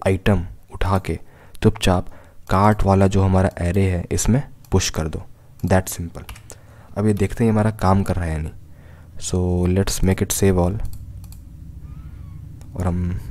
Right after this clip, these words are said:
यहाँ कुछ एरर आ गया, add to cart is not defined। Of course हमें यहाँ पे एक्सपोर्ट भी तो करना है, अब वो कैसे होता है भूल गया। Let's copy, या, so we'll just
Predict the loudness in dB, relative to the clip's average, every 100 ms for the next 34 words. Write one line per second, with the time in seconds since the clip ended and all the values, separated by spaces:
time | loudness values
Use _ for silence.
0 | 0 0 2 -2 0 2 2 2 -2 0
1 | 0 2 2 2 2 4 4 4 2 2
2 | 0 -2 2 2 2 0 -2 -16 -20 -6
3 | 2 4 6 4 4 0 0 -2 -2 -2
4 | -4 -6 -4 -2 0 0 -2 -4 -8 -2
5 | 0 2 2 2 2 2 -2 -4 -12 -20
6 | -20 -12 -4 -2 0 -2 -4 -8 -10 -6
7 | -4 -4 -6 -4 -4 -2 0 -2 -4 -18
8 | -20 -20 -20 -20 -20 -20 -20 -20 -20 -20
9 | -16 -10 -10 -12 -18 -18 -16 -16 -14 -14
10 | -12 -12 -12 -14 -16 -18 -20 -20 -20 -20
11 | -20 -20 -20 -20 -10 -6 -6 -10 -20 -20
12 | -20 -20 -16 -8 -2 0 0 -2 -2 -2